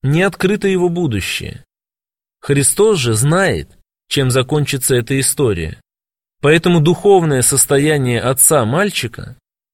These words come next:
оказывается для него не менее важным, чем здоровье самого ребенка.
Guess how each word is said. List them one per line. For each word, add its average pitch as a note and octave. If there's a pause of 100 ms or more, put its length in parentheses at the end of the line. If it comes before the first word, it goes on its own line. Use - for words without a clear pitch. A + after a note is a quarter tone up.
(140)
оказывается D#3
для C#3+
него D3+
не C#3+
менее F#3
важным, A2 (340)
чем C3+
здоровье B2+
самого C3+
ребенка. C3+